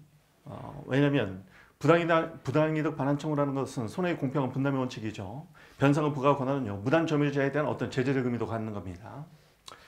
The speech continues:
그런 내용을 아는 게 중요하다. 주장의 당부 관련해서 주장 내용을 분석해 주는 건 좋습니다. 판례 관련된 판례 써주고요. 판례에 따라서 사안포섭 해주면 되는 거죠. 도로 점용허가의 법적 성리를 타 시험에서도 십 점짜리로 물어봤어요.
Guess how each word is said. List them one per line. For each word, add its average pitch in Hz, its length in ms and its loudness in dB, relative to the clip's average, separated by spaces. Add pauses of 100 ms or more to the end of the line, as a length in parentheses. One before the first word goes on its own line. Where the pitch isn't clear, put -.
(180)
그런 120 180 -4
내용을 120 380 -4 (200)
아는 110 220 -4
게 104 80 -8
중요하다. 98 340 -10 (800)
주장의 151 300 4
당부 139 220 2
관련해서 139 680 0
주장 135 320 -2
내용을 131 380 0
분석해 135 320 0
주는 123 200 -4
건 180 180 -2 (480)
좋습니다. 104 480 -8 (220)
판례 156 180 -2
관련된 127 360 -2
판례 131 160 0
써주고요. 120 500 -6 (560)
판례에 180 320 2
따라서 143 300 0
사안포섭 156 460 -6
해주면 110 580 -6
되는 120 180 -6
거죠. 107 420 -10 (760)
도로 170 180 8
점용허가의 165 460 4
법적 156 280 -2
성리를 160 340 -2
타 202 140 0
시험에서도 170 460 -2
십 - 220 -8
점짜리로 170 440 0
물어봤어요. 107 480 -4